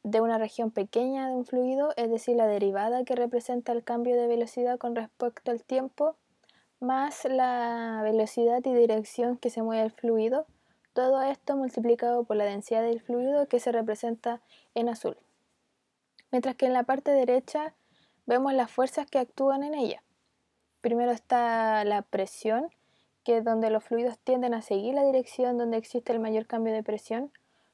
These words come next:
Luego está el término de las fuerzas externas que actúan, eh, como la gravitacional. Y por último está las fuerzas internas que actúan, en donde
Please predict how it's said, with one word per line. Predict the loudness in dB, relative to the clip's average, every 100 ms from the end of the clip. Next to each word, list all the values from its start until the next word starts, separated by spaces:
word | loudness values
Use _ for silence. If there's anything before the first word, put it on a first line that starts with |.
| _
Luego | 2 6 6 6 2
está | -2 0
el | 0 0
término | 0 0 0 0
de | -2
las | -2 -4
fuerzas | -6 -6 -8
externas | -8 -12 -6 -2 -2 -2 -6 -12 _ _ _ _ _ _
que | 2
actúan, | 2 2 -2 -2 -2 -8 _ _ _ _ _ _
eh, | -2 0
como | 0 0
la | 0
gravitacional. | 0 -2 -2 -4 -6 -8 -4 -2 -2 -4 _ -10
Y | -2 0
por | 4 4
último | 4 0 -2 -2 -2 -4
está | -6 -2 2
las | 2 -2
fuerzas | -4 -4 -2 -2
internas | -2 -2 -2 -2
que | -2
actúan, | -4 0 0 0
en | -2 -2
donde | -2 -2 -2